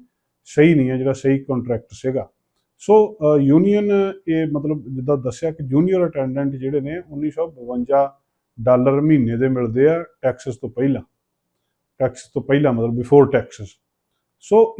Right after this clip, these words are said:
에ਅਰ ਕੈਨੇਡਾ, ਅਹ, ਫੈਡਰਲ ਸਰਕਾਰ ਨੂੰ ਕਹਿ ਰਹੀ ਆ ਕਿ ਆਰਬਿਟ੍ਰੇਸ਼ਨ ਲਿਆਂਦੀ ਜਾਵੇ। ਤੇ ਜਿਹੜੇ ਜੌਬਸ ਮਿਨਿਸਟਰ ਨੇ ਪੈਟੀ ਹੈਗਟੂ, ਉਹ ਉਹਨਾਂ ਨੇ ਦੋਵਾਂ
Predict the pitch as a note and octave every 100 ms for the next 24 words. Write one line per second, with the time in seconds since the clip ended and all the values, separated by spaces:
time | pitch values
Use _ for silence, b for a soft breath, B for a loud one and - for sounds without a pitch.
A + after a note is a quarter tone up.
0 | E3+ G3+ G3+ G3+ G3+ G3+ G#3 G#3 G#3 G#3
1 | D#3 D#3 D#3 D#3 C3 C3+ F3 F3 E3 D3
2 | C#3+ D3+ E3 D#3+ D#3+ F3 F#3 D#3 - _
3 | _ - D3 D3 D3 C#3+ C#3 D3 C#3+ D3
4 | C#3+ D#3 D3 C3+ G#2+ B2+ C#3 C#3 C#3 C#3
5 | _ _ _ _ _ B2+ B2+ C#3+ C#3 B2+
6 | C3 C3+ C#3 C#3 C3+ D3 C#3+ C#3 C3 -
7 | C3+ B2 A2+ D3 C3 D#3 - D#3 E3 E3
8 | E3 D#3+ D#3 D#3 C3 C#3 E3 E3